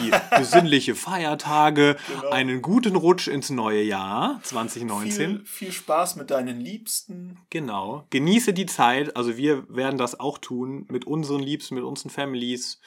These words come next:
Speaker 1: Besinnlichkeit, Zeit für Reflexion. Das ist vielleicht ein geiler Call to Action jetzt nochmal am Ende. Wenn du es nicht vorhattest bisher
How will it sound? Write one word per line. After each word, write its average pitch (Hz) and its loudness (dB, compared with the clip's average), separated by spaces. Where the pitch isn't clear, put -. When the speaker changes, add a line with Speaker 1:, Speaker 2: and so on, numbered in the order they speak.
Speaker 1:
Besinnlichkeit, 135 -2
Zeit 151 0
für 165 0
Reflexion. 147 -2
Das 196 0
ist 156 -6
vielleicht 139 -2
ein 131 -6
geiler 117 2
Call 110 -6
to - -10
Action - -10
jetzt 101 -10
nochmal 98 -4
am 98 -10
Ende. 123 -6
Wenn 151 0
du 175 4
es 135 -4
nicht 131 -10
vorhattest 143 -2
bisher 110 -8